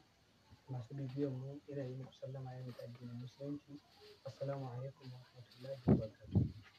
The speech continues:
Ah, kamar yadda 'yan uwa suka gani a takaice a wannan bidiyon, ah, 'yan wata dambarwa ce take faruwa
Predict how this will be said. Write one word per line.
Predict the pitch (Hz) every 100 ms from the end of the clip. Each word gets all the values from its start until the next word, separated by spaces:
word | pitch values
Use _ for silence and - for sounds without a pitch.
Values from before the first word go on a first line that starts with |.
| - - - - -
Ah, | 123 120 113 110 - - - - -
kamar | - -
yadda | 185 175
'yan | 165 160
uwa | 160 160
suka | - 147
gani | 139 143 147 - - - - - -
a | -
takaice | 123 - - -
a | 139
wannan | 143 143 135 127
bidiyon, | 139 151 151 143 - - - - 107 -
ah, | 123 110 -
'yan | 143 147
wata | 156 156 147
dambarwa | 135 117 113 117 135
ce | 131 120
take | 123 123
faruwa | 120 113 120 139